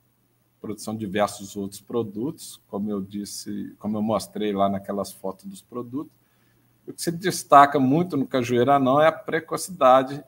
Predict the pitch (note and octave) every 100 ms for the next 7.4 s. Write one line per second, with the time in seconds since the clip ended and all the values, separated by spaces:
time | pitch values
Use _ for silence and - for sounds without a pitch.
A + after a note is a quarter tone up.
0 | B2+ C3+ C3+ C3 C3+ C3+ E3+ E3 A#2+ F#2+
1 | _ _ _ _ _ _ _ _ _ _
2 | _ _ _ _ G2 G#2 C3 - B2 C#3
3 | C3 A#2+ A2 C#3 C#3 C3 C#3+ C#3 D#3+ A#2+
4 | G#2 - C3 D#3+ A#2 A#2+ C#3 D3+ A2+ A2+
5 | - B2 B2+ A#2+ A#2 D3 D3 - - _
6 | _ _ _ _ _ _ - - D3+ F3+
7 | - C3 A2 -